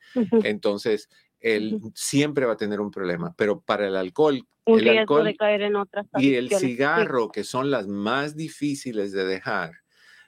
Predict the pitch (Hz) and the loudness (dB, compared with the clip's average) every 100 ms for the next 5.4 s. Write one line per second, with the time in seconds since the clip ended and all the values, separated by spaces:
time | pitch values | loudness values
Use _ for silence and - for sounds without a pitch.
0 | - 113 113 - 104 110 - 131 117 113 | -10 -4 -2 0 0 -2 -2 -4 -2 -4
1 | 113 - - 110 104 98 - - - 107 | -6 -8 -2 2 2 0 -2 -8 -2 0
2 | 101 98 - 113 113 117 117 104 104 117 | 0 -2 -4 -4 -2 -4 -2 -4 -4 -4
3 | 107 107 107 101 104 104 113 - 98 95 | -4 -4 -4 -4 -4 -2 -4 -2 -2 0
4 | 92 95 87 98 101 110 104 117 101 101 | -2 -6 -6 -6 -4 -4 -4 -6 -4 -2
5 | 98 85 85 | -2 -4 -10